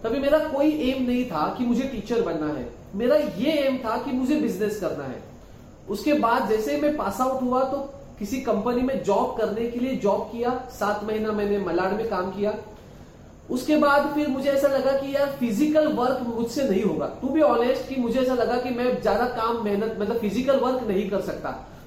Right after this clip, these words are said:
तो फिर अभी घर पे क्या बोले? तो इसके लिए मैंने घर पे बोला कि मुझे मास्टर्स करना है। तो अभी मास्टर्स करना है तो दो साल का मास्टर्स है,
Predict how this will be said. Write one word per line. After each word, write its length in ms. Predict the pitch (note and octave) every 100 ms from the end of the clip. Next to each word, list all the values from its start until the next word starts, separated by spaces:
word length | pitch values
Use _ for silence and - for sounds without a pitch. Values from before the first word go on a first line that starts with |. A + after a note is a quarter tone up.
| -
तो 80 | B3+
फिर 180 | C#4 C#4+
अभी 120 | D#4
घर 240 | G3+ G#3+
पे 180 | A#3+ D#4+
क्या 240 | - D#4
बोले? 320 | D#4 A3 F#3 D#3 - - - -
तो 60 | C4
इसके 240 | C4 -
लिए 140 | D4+ D4+
मैंने 260 | C#4+ C#4+
घर 160 | A#3+ A#3+
पे 100 | C#4+
बोला 240 | B3+ C4
कि 120 | C#4+
मुझे 180 | D4 C4
मास्टर्स 540 | C#4+ G#3+ G3 B3+ A#3+ -
करना 260 | F#3 D3+
है। 100 | B2+ - - - -
तो 80 | F#3+
अभी 100 | B3
मास्टर्स 640 | G3 F3+ F3 - C#4+ -
करना 240 | B3+ B3+
है 60 | C4+
तो 60 |
दो 200 | G#3+ G3
साल 180 | G3+ A3
का 100 | A3+
मास्टर्स 500 | B3 A3 - A#3 A3
है, 80 | G#3